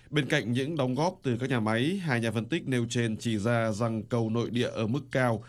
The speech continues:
và các hoạt động xây dựng có tiềm năng sẽ tăng vọt do đầu tư công cao hơn, chính là động lực ở trong nước cho tăng trưởng. Việt Nam trong ba tháng cuối năm hai nghìn không trăm mười chín chứng kiến lĩnh vực dịch vụ mở rộng với tốc độ nhanh hơn,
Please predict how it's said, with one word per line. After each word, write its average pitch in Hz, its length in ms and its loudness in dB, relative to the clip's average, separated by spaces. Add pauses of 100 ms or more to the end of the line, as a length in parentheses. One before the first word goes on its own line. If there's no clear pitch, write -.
(200)
và 123 100 0
các 123 100 -2
hoạt 147 120 2
động 120 160 -2
xây 123 160 0
dựng 117 320 -2
có 117 240 0
tiềm 117 220 -2
năng 113 220 0
sẽ 98 120 -4
tăng 110 200 -2
vọt 113 260 2
do 113 360 0
đầu 110 320 0
tư 120 200 0
công 120 200 0
cao 120 160 0
hơn, 120 220 2 (360)
chính 131 200 -2
là 165 120 2
động 110 180 0
lực 123 220 0
ở 104 140 0
trong 113 180 0
nước 175 220 0
cho 131 100 -2
tăng 117 160 -2
trưởng. 120 220 0 (580)
Việt 139 160 2
Nam 135 320 2
trong 127 300 0
ba 123 140 4
tháng 120 240 2
cuối 131 140 0
năm 131 180 0
hai 123 140 2
nghìn 117 160 0
không 117 100 0
trăm 120 120 0
mười 113 100 0
chín 120 400 -2
chứng 131 280 0
kiến 127 200 0
lĩnh 151 300 -2
vực 147 180 -2
dịch 120 200 -2
vụ 123 200 0
mở 117 240 0
rộng 107 320 -2
với 117 200 0
tốc 139 100 -2
độ 139 200 -2
nhanh 117 140 0
hơn, 127 260 2